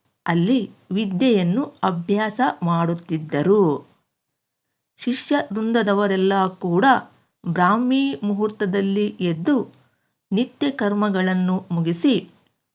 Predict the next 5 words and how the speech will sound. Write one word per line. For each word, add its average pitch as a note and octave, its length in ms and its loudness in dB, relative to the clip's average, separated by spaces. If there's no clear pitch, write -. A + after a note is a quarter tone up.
ಊರಿನ C4+ 420 0
ಒಳಗೆ G#3 520 2
ಹೋಗಿ F3 520 -2
ಭಿಕ್ಷೆಯನ್ನು A#3+ 840 -2
ಪಡೆದು G3 540 0